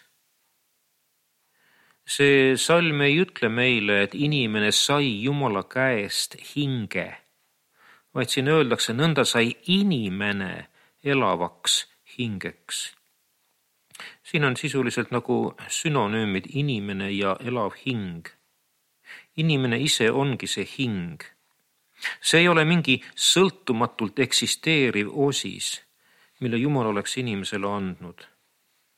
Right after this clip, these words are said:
Ja ütleme nii, et igavese elu tingimuseks oli sõnakuulelikkus oma loojale.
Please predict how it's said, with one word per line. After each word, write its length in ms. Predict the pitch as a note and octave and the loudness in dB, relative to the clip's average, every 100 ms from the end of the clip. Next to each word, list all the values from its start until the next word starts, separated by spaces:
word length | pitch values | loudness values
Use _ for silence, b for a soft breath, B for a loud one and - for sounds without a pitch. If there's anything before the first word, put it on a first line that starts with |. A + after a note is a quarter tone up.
| b b b b b b b b - | b b b b b b b b -4
Ja 240 | B2+ C3 B2+ B2+ A#2+ A2+ - - _ _ _ _ _ _ _ _ _ _ _ _ _ - | 2 4 6 6 4 2 -2 -10 _ _ _ _ _ _ _ _ _ _ _ _ _ -4
ütleme 380 | C#3+ C#3+ B2+ C#3 | -2 2 2 4
nii, 120 | D3 | 2
et 180 | E3 - | 0 -2
igavese 500 | D#3+ D#3 B2+ G#2+ - C3+ | -2 2 2 2 0 0
elu 200 | D3 A2+ - | 0 -2 0
tingimuseks 720 | F3+ C#3+ A2+ G#2+ - G#2+ - | 0 0 -4 -6 -6 -6 -4
oli 140 | B2 | -4
sõnakuulelikkus 1120 | - F3 D3 A#2+ D#3+ D3 G#2+ F#2 - - G2 C3 | -2 0 0 0 -4 -2 -2 -2 -6 -10 -8 -6
oma 280 | A#2+ G#2+ G#2 | -4 -4 -4
loojale. 720 | C3+ B2+ C3 G#2+ F#2+ E2+ D2+ | -4 -2 0 0 -4 -6 -10